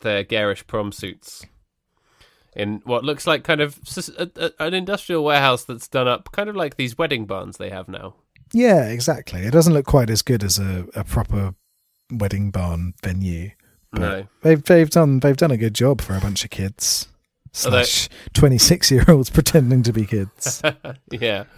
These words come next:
Speaker 1: Although, um, on the subject of, um, Footloose and wedding dances, when, uh, we were planning our wedding dance a few years ago, um, we were looking at YouTube for inspiration of, like, and they, like, we just kind of went down this rabbit hole of, like, loads of videos.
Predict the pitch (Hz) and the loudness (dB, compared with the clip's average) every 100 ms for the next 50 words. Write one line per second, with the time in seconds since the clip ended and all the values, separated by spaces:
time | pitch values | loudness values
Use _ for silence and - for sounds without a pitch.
0 | 160 185 185 151 123 127 120 120 120 113 | -20 -20 -20 -10 -2 2 2 2 -2 -4
1 | 127 131 120 135 131 117 - 92 110 101 | -6 -8 -4 -4 -4 -8 -8 -6 -6 -8
2 | - 107 101 98 - 127 - 107 104 - | -8 -6 -6 -8 -10 -10 -8 -8 -8 -8
3 | 101 104 151 113 90 90 - 101 95 - | -8 -6 -4 -6 -8 -12 -12 -16 -16 -20
4 | _ _ _ 127 123 120 120 107 110 113 | _ _ _ -2 -2 0 0 0 -2 -6
5 | 107 123 113 107 98 127 127 101 87 87 | -4 -2 0 -2 -2 -4 -6 -8 -10 -12
6 | - 104 101 104 104 101 92 92 - _ | -14 -12 -8 -8 -8 -6 -6 -8 -14 _
7 | _ - 101 101 98 - _ _ 117 113 | _ -6 -2 -2 -4 -10 _ _ -6 -4
8 | 110 113 117 104 113 120 123 110 - _ | -4 -6 -6 -6 -6 -8 -8 -10 -12 _
9 | - 117 _ - 113 104 101 110 110 - | -20 -20 _ -10 -8 -8 -8 -6 -6 -6
10 | 107 95 98 92 104 104 107 92 104 101 | -10 -8 -6 -6 -6 -6 -6 -6 -6 -8
11 | 101 123 113 117 131 113 120 120 110 107 | -10 -14 -12 -6 -4 -4 -4 -2 -4 -6
12 | 107 107 107 107 104 95 98 101 85 104 | -6 -6 -6 -8 -8 -8 -10 -10 -10 -4
13 | 110 113 113 104 101 _ 113 107 101 98 | -4 -4 -6 -10 -14 _ -8 -2 -2 -4
14 | 101 - | -8 -18